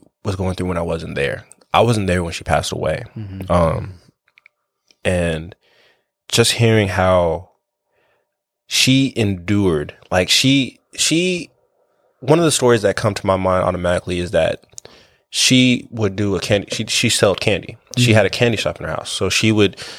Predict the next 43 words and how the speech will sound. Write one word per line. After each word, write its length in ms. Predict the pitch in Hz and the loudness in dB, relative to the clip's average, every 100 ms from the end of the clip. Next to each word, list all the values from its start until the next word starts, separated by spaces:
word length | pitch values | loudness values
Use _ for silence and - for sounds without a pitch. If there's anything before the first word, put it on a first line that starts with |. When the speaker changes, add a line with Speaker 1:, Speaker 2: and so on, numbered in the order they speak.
| - - | -20 -8
Speaker 1:
you 40 | |
know, 180 | 85 82 101 92 - | -6 -6 -8 -20 2
buy 180 | 90 92 | 4 4
the 80 | |
candy 340 | 92 98 92 92 | 2 -2 0 -2
and 100 | 87 | -2
sell 220 | - 92 | 0 0
it 40 | 87 | -2
to 80 | - | -6
kids, 460 | 92 87 90 - - | -6 -6 -6 -8 -4
um, 340 | 87 85 92 | 0 0 0
Speaker 2:
Mm-hmm. 120 | 98 - _ _ - | -4 -12 _ _ -6
Speaker 1:
you 80 | 98 | 0
know, 60 | 87 | 2
to 60 | |
make 200 | 87 92 - | 2 2 0
ends 240 | 90 92 | -2 0
meet, 120 | 95 104 | -2 2
but 80 | 101 | 2
also 420 | 113 - 131 131 | 2 0 0 0
it 80 | 135 | -2
was, 200 | 131 - _ - | -4 -10 _ -10
she 160 | - | -6
was 140 | 131 127 | -4 -2
good. 180 | 175 - | -2 0
She 160 | 120 | 0
let, 320 | 117 117 131 - | 2 4 4 2
she 120 | 180 | 2
didn't 200 | 202 180 | 4 2
just 180 | 156 - | 0 2
sell 180 | 131 | 0
it 60 | 131 | 0
from 160 | - 104 | -4 -6
her 80 | |
porch. 320 | - - 151 - | -6 -2 -2 0
She 140 | 120 | -4
let 180 | 113 117 | -4 -4
them 100 | 98 | -10
come 220 | - 92 | -10 -10
into 160 | 95 90 | -10 -12
the 80 | |
house. 320 | 110 131 87 - | -10 -10 -10 -8
Speaker 2:
Mm-hmm. 300 | 113 104 | -6 -6